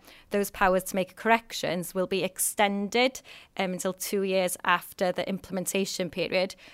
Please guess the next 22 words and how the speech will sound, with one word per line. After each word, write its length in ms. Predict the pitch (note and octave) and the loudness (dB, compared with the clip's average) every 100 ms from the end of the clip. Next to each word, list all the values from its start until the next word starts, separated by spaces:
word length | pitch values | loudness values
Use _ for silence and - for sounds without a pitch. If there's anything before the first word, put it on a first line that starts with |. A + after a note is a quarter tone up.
| - | -10
so 200 | - F#3+ | -4 2
that, 220 | F#3 - _ _ - | 2 2 _ _ -4
um, 380 | G3 F3+ F3+ - | -4 -4 -6 -6
so 180 | - F3+ | -2 0
that 240 | F3+ - | 0 0
the, 220 | F#3+ F3+ - _ - - - | -2 -2 -8 _ -20 -18 -4
the 120 | G3 | -2
new 400 | F#3 G3+ G#3+ G#3 | 0 6 6 6
body 320 | G3+ F#3+ F#3 F#3+ | 4 0 2 0
of 140 | F3+ | 2
law 260 | F#3+ F3 F3 | 2 2 2
that 140 | F3 | 0
will 180 | E3+ - | -2 -2
operate, 720 | F3+ - - F3 E3+ - - - - - - | -6 -2 0 0 -2 -4 -8 -10 -20 -20 -2
um, 300 | F3+ E3+ F3 - | 0 0 -2 -2
in 240 | F#3+ F3+ | -2 -2
the 60 | F3 | -2
U 160 | F3 | -2
K 360 | F3 F#3 F3 E3 | -2 0 0 0
will 160 | - F3 | -4 -2
make 260 | E3+ - | -4 -2
sense 640 | - G3 D#3+ D3+ - - | 0 2 2 0 -4 -4